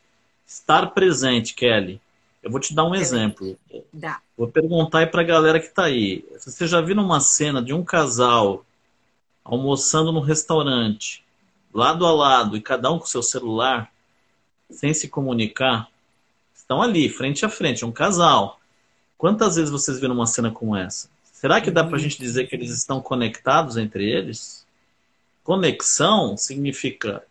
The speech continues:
Speaker 1: estar efetivamente presente com a pessoa durante a comunicação, estar sintonizado, não só estar fisicamente perto,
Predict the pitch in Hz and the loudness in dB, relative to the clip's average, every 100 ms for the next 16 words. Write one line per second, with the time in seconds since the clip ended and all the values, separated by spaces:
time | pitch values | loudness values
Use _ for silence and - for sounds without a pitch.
0 | - - 143 143 - 165 233 190 - 160 | -12 -6 -2 -4 0 2 2 0 0 0
1 | 151 139 160 - _ _ _ 156 170 117 | 0 -2 -4 -8 _ _ _ 0 2 2
2 | 123 190 180 - - - _ _ _ _ | 0 2 0 -4 -12 -14 _ _ _ _
3 | 135 131 - 117 - 135 123 120 180 185 | -6 -4 -2 -2 -2 0 0 0 0 -4
4 | - 135 120 117 104 - 104 - 127 - | -6 -4 -4 -4 -8 -6 -6 -6 -6 -4
5 | - - 220 220 190 151 127 123 117 101 | -2 0 0 0 -2 0 2 4 4 2
6 | 98 - _ _ _ _ _ _ _ _ | -4 -12 _ _ _ _ _ _ _ _
7 | - 127 208 - 185 156 - 151 165 - | -4 0 0 0 2 2 2 0 -2 -2
8 | 147 139 135 127 123 120 - - 107 98 | -2 -2 -4 -2 -2 -2 -4 0 0 0
9 | - | -4